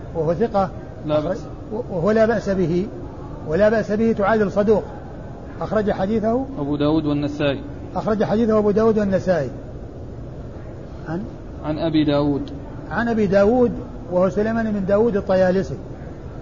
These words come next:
Speaker 1: سليمان بن داود الطيالسي وهو ثقة أخرج حديثه البخاري تعليقاً ومسلم وأصحاب السنن الأربعة.
Speaker 2: عن سفيان.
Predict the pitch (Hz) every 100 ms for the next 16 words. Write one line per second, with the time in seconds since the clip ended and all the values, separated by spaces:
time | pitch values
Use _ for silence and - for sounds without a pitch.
0 | - 165 175 190 220 247 - - - -
1 | - - 196 208 185 180 180 214 214 196
2 | 180 175 170 208 - 233 262 - - -
3 | - - 170 165 175 220 202 147 170 185
4 | - 208 208 190 151 196 196 185 185 208
5 | 185 175 190 175 165 180 233 226 190 214
6 | 208 233 247 - - - - 185 - 214
7 | 190 190 175 165 147 139 - - - -
8 | - - - - - - - - - -
9 | - - - - - - 139 151 147 147
10 | 139 151